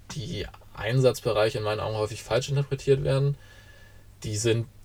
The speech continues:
häufig nämlich auch nicht ganz so groß, <laughs> wie sie kommuniziert werden. Wie bei vielen anderen Technologien kann Blockchain natürlich nicht überall in jedem Szenario Sinn machen, auf gar keinen Fall, das kann keine Technologie. Aber es gibt eben diese Bereiche, wo die Vorteile eben ganz klar greifen.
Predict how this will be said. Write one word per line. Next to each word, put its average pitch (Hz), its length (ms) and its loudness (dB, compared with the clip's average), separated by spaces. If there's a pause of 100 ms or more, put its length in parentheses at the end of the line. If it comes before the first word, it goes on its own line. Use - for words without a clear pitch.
(160)
häufig 143 480 8
nämlich 131 280 2
auch 123 100 4
nicht 123 160 0
ganz 131 200 4
so 127 100 4
groß, 127 380 4
<laughs> - 0 -
wie 139 60 4
sie 131 260 6
kommuniziert 135 720 2
werden. 156 340 2 (580)
Wie 113 120 -4
bei 107 120 8
vielen 123 220 2
anderen 131 240 4
Technologien 127 500 2
kann 110 180 -2
Blockchain 117 320 0
natürlich 113 400 -2
nicht 117 240 -6
überall 131 600 6
in 110 120 -4
jedem 120 480 -4
Szenario 113 580 0
Sinn 117 180 0
machen, 127 280 0
auf 110 140 -2
gar 107 160 0
keinen 107 160 -4
Fall, 117 180 -2
das 113 140 2
kann 107 160 -4
keine 120 240 -2
Technologie. 104 680 -4 (460)
Aber 123 320 8
es - 120 2
gibt 147 200 0
eben 131 200 2
diese 127 220 4
Bereiche, 123 600 2
wo 117 120 -2
die 120 100 -4
Vorteile 120 540 0
eben 110 380 -4 (160)
ganz 120 240 -2
klar 117 220 -2
greifen. 127 520 -2